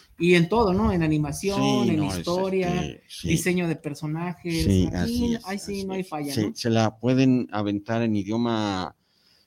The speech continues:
Speaker 2: original y con tal de ver el, el, la animación, pues se, se
Speaker 1: Sí.
Speaker 2: entiende, se
Speaker 1: Y
Speaker 2: entiende.
Speaker 1: este,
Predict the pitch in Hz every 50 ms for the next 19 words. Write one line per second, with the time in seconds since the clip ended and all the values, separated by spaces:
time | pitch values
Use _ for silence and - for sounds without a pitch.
0 | _ _ - 104 104 104 98 - - 110 110 113 127 131 139 147 143 135 110 110
1 | - - - 113 107 101 - 123 120 127 135 135 123 127 120 110 120 123 131 120
2 | 123 120 107 104 - 87 92 92 92 90 95 101 113 107 101 98 98 95 98 104
3 | 104 104 104 101 - - 117 120 123 127 123 - _ _ _ _ _ 85 71 -
4 | _ _ _ - 71 - - - 67 65 - - - 92 92 87 - 90 92 92
5 | 90 82 - - _ _ _ _ _ _ _ _ - - 90 82 90 - 92 82
6 | 80 80 - - - 165 160 156 156 156 156